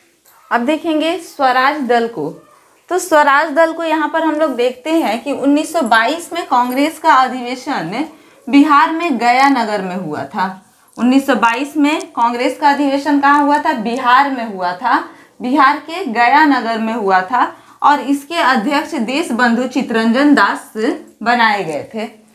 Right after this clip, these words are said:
इसके आगे की अगर हम लोग बात करते हैं तो यहाँ पर देखेंगे कि इस अधिवेशन में कांग्रेस द्वारा विधायिका में भाग लेने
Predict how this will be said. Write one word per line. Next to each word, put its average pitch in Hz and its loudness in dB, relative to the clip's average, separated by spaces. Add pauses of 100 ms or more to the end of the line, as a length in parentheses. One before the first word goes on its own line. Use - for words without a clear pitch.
(300)
इसके 339 -2
आगे 269 0
की 349 -6
अगर 320 4
हम 302 2
लोग 302 2
बात 233 0
करते 262 -2
हैं 240 0 (220)
तो 330 -2
यहाँ 294 4
पर 294 2
देखेंगे 240 0
कि 277 -2 (120)
इस 370 0
अधिवेशन 285 2
में 294 4
कांग्रेस 262 0
द्वारा 269 2
विधायिका 233 0
में 285 2
भाग 220 2
लेने 202 -2